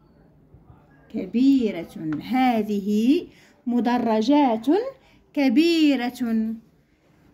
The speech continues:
هذا بهلوان رائع، رائع.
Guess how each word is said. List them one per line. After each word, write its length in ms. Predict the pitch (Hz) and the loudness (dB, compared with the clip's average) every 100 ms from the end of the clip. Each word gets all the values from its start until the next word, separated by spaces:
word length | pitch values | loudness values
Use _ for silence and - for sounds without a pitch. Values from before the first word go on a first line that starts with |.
| _ _ _ | _ _ _
هذا 1120 | - 202 269 359 339 277 233 226 220 233 320 415 - _ _ _ _ _ _ - | -14 2 2 2 2 2 2 0 0 0 -2 -6 -14 _ _ _ _ _ _ -14
بهلوان 1200 | 214 226 226 196 226 214 214 330 349 262 226 226 330 427 - - _ _ _ _ | -10 -6 -4 -2 0 2 2 0 0 0 0 2 2 -2 -14 -20 _ _ _ _
رائع، 1080 | 190 190 208 240 262 262 277 254 226 214 208 190 - - _ _ - _ _ _ - _ _ _ _ _ - - _ _ _ - | -14 -6 -2 0 -2 -2 -4 -2 -2 -2 -4 -6 -16 -20 _ _ -20 _ _ _ -20 _ _ _ _ _ -20 -20 _ _ _ -14
رائع. 1040 | 185 190 220 247 247 254 214 202 202 202 | -8 -2 -2 -2 -4 -6 -4 -4 -6 -8